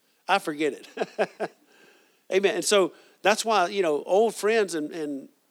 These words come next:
they'll, they'll try to, you know, a-, and, and, you know, maybe an old lifestyle, you know,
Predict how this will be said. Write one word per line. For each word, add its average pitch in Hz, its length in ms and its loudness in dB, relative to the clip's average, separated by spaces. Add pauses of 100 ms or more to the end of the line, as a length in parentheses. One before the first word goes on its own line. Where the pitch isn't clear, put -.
(640)
they'll, 202 160 -2
they'll 202 180 -2
try 190 300 0
to, 160 80 -4
you 175 80 0
know, 135 200 -2 (800)
a-, 175 160 -2
and, 165 380 -2
and, 151 340 -6 (560)
you 220 100 -2
know, 180 140 2
maybe 180 260 4
an 165 80 2
old 180 220 4
lifestyle, 160 640 0
you 156 140 -6
know, 135 180 -2